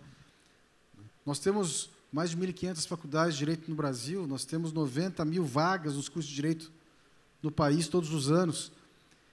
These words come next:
Esses advogados vão se formar, esses advogados vão passar na O A B, esses advogados precisam trabalhar para sobreviver, né? Ou eles vão ingressar com ações na justiça, ou e, e vão sempre congestionar ainda mais, eles precisam sobreviver,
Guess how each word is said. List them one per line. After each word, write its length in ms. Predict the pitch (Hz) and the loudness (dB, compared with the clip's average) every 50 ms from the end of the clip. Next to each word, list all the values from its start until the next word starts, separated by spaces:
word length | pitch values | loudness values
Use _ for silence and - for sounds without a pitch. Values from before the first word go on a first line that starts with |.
| _ _ - | _ _ -10
Esses 160 | 123 110 123 | -8 -4 -2
advogados 500 | 143 135 143 156 160 143 160 180 190 165 | -2 0 2 2 2 4 4 4 2 2
vão 100 | 165 170 | 0 0
se 120 | 156 - | 0 -2
formar, 480 | - - - 165 156 143 151 156 175 208 | -2 0 2 2 4 4 4 4 2 0
esses 160 | 208 156 160 | -2 -2 -4
advogados 500 | 170 151 139 147 160 143 143 151 151 135 | -4 -4 -2 -2 -2 0 0 0 0 -2
vão 80 | 143 139 | -4 -4
passar 380 | - - 143 131 - - 143 | -2 -2 -2 0 0 0 2
na 100 | 143 143 | 2 2
O 120 | 139 143 143 | 4 4 4
A 60 | 139 | 2
B, 160 | 131 131 151 | 2 2 0
esses 220 | 180 180 - - - | 0 0 -2 -6 -8
advogados 540 | 202 175 165 185 175 147 156 165 185 175 | -8 -4 -2 -2 -2 0 0 0 -2 -4
precisam 260 | - - - - 190 175 | -8 -10 -10 -8 -8 -6
trabalhar 720 | - 190 202 196 208 208 185 165 160 160 170 190 226 220 - - - - - _ _ _ _ _ _ _ _ _ _ _ _ _ _ _ | -6 -6 -4 -4 -2 0 2 4 4 6 4 4 2 -2 -6 -14 -20 -20 -20 _ _ _ _ _ _ _ _ _ _ _ _ _ _ _
para 120 | 139 131 | -8 -8
sobreviver, 840 | - - 147 147 175 196 208 185 160 165 185 196 175 - - - - - _ _ _ _ _ _ _ _ _ _ _ _ _ _ | -4 -2 -2 0 0 -2 0 2 4 4 4 4 2 -4 -12 -20 -20 -20 _ _ _ _ _ _ _ _ _ _ _ _ _ _
né? 240 | - 123 127 160 175 - - - | -8 -6 -4 -4 -4 -6 -6 0
Ou 160 | 175 202 240 240 | 2 2 2 2
eles 120 | 214 180 | 2 4
vão 100 | 185 196 | 4 4
ingressar 400 | 185 170 180 175 165 - 160 147 | 4 4 2 2 2 2 2 0
com 120 | - - 156 | 2 0 -2
ações 240 | 143 - 165 151 143 | 0 2 2 2 4
na 80 | 151 | 2
justiça, 680 | 139 143 147 139 - - 170 202 226 220 - - 233 220 | 2 2 0 -2 -2 -2 -2 -2 -4 -4 -4 -6 -6 -4
ou 160 | 208 208 214 | -4 -4 -4
e, 240 | 214 208 190 - 170 | -4 -8 -8 -6 -6
e 40 | 165 | -4
vão 260 | 147 147 156 151 139 - - - - - - - - 120 | -2 -2 -2 -4 -4 -6 -12 -20 -20 -20 -20 -20 -20 -18
sempre 360 | - - - 160 151 151 151 | -8 0 0 0 2 0 -2
congestionar 680 | - - 151 147 135 143 139 - - 151 135 131 131 131 | -4 0 0 2 2 2 0 0 0 0 2 2 2 2
ainda 220 | 139 143 143 160 165 | 2 4 4 2 2
mais, 260 | 165 160 175 220 196 | 2 0 0 0 -2
eles 160 | 147 131 120 | -4 -6 -8
precisam 320 | - - - 135 127 139 | -10 -12 -10 -8 -6 -6
sobreviver, 560 | 131 135 160 160 165 180 185 180 165 185 214 | -6 -8 -8 -6 -6 -6 -4 -4 -6 -6 -6